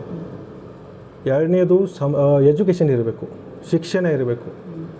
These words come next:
ಕನಿಷ್ಠ ಪಕ್ಷ ಎರಡೂ ಇಲ್ಲ ಅಂದರೆ ಮಾನ ಮರ್ಯಾದೆ ಆದರೂ ಒಂಚೂರಾದರೂ ಇರಬೇಕು. ಮಾನ ಮರ್ಯಾದೆ ಈ ಮುನ್-, ಈ ಪುಣ್ಯಾತ್ಮನ ಎಲ್ಲಿ ಭೇಟಿ ಕೂಡ ಆಗಿಲ್ಲ. ಯಾಕಂದರೆ ಇವನು ಮರ್ಯಾದೆ ಏನು ಅಂತ ಎರಡು ವರ್ಷ ಮೂರು ವರ್ಷ ಹಿಂದೆ ಜನ,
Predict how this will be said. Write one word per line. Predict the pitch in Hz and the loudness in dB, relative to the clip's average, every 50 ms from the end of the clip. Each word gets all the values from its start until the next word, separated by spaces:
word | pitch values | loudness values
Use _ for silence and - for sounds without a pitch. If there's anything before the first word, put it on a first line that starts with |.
| - - - - - - - - | -18 -20 -20 -20 -20 -16 -8 -6
ಕನಿಷ್ಠ | 175 202 220 196 - 175 | -4 -2 -2 -2 -4 -4
ಪಕ್ಷ | 170 196 190 - - | -4 -4 -2 0 2
ಎರಡೂ | 196 151 123 120 123 135 156 160 202 220 | 2 4 4 4 4 4 4 4 6 6
ಇಲ್ಲ | 196 180 175 175 175 | 6 6 6 4 4
ಅಂದರೆ | 170 165 160 147 135 143 165 190 196 | 2 0 -2 -2 0 0 0 0 -2
ಮಾನ | 175 127 113 117 120 135 151 165 170 175 175 175 | -4 -6 -6 -6 -2 0 2 2 4 4 4 4
ಮರ್ಯಾದೆ | 175 165 151 151 160 165 165 160 160 165 | 4 4 4 6 6 6 6 6 6 4
ಆದರೂ | 170 196 196 | 4 4 2
ಒಂಚೂರಾದರೂ | 180 156 - - 151 156 151 147 151 | 0 -2 0 0 2 2 2 2 2
ಇರಬೇಕು. | 131 117 110 117 107 117 113 - - - - - - - - - - - - - - - - - - - - 120 | 0 0 0 0 -2 -2 -2 -4 -8 -14 -14 -14 -16 -18 -18 -18 -18 -18 -18 -18 -18 -18 -20 -20 -20 -12 -8 -4
ಮಾನ | 120 131 160 180 180 185 185 | -2 0 2 2 2 2 4
ಮರ್ಯಾದೆ | 180 165 151 151 165 165 165 165 180 180 | 4 4 4 6 6 4 4 4 4 4
ಈ | 170 170 | 4 4
ಮುನ್-, | 160 160 156 156 | 4 2 2 2
ಈ | 151 151 | 0 -2
ಪುಣ್ಯಾತ್ಮನ | 151 - 156 160 160 170 175 170 - 175 175 | 0 2 4 6 6 6 4 2 2 2 4
ಎಲ್ಲಿ | 160 139 143 156 170 185 131 | 4 4 4 4 4 2 4
ಭೇಟಿ | 117 139 143 - - - 220 | 4 2 2 2 0 0 2
ಕೂಡ | 220 202 190 | 4 4 4
ಆಗಿಲ್ಲ. | 180 156 143 143 147 135 120 120 - - - - - - - - - - | 4 2 2 0 0 0 -2 -6 -10 -16 -20 -20 -20 -20 -18 -8 -4 -2
ಯಾಕಂದರೆ | 156 180 190 175 190 185 180 | 0 0 0 0 2 4 6
ಇವನು | 180 180 180 175 | 6 6 6 6
ಮರ್ಯಾದೆ | 165 147 139 143 160 170 175 180 175 175 | 4 4 6 6 6 6 6 6 6 4
ಏನು | 165 170 170 170 165 | 4 4 4 4 2
ಅಂತ | 160 160 160 - | 0 0 2 2
ಎರಡು | 180 175 160 156 143 147 151 156 | 4 4 6 6 4 6 4 4
ವರ್ಷ | 160 156 - | 4 2 2
ಮೂರು | 151 147 147 147 160 | 2 4 4 6 6
ವರ್ಷ | 151 151 | 4 4
ಹಿಂದೆ | - 160 165 165 | 2 2 2 2
ಜನ, | 151 151 143 | 2 2 0